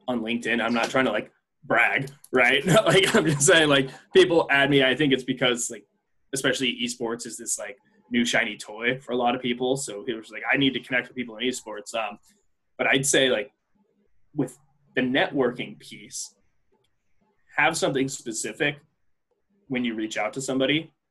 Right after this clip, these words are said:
If it's cold, like, if I get a LinkedIn note, uh, ad rather, and they have a message like, "Hey, Joe, saw your profile, been looking to connect with people in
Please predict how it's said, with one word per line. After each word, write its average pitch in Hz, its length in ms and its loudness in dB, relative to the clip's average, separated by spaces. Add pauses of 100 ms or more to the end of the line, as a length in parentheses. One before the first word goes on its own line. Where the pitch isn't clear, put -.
If 131 120 -10
it's 117 120 -14
cold, 110 460 -6 (520)
like, 101 200 -8
if - 800 -20
I 131 80 2
get 131 100 2
a 123 40 0
LinkedIn 123 520 0
note, 110 400 -6 (600)
uh, 107 100 -4 (260)
ad 107 340 2 (480)
rather, 107 280 -4
and 123 180 -4
they 104 120 -4
have 127 300 0
a 113 60 -6
message 131 560 -4 (100)
like, - 140 -20 (160)
"Hey, 151 160 4
Joe, 135 360 4
saw 131 220 2
your 117 140 0
profile, 117 500 0
been 113 260 -10
looking 120 240 -8
to 117 80 -16
connect 117 220 -6
with - 60 -20
people 120 240 -12
in 113 40 -12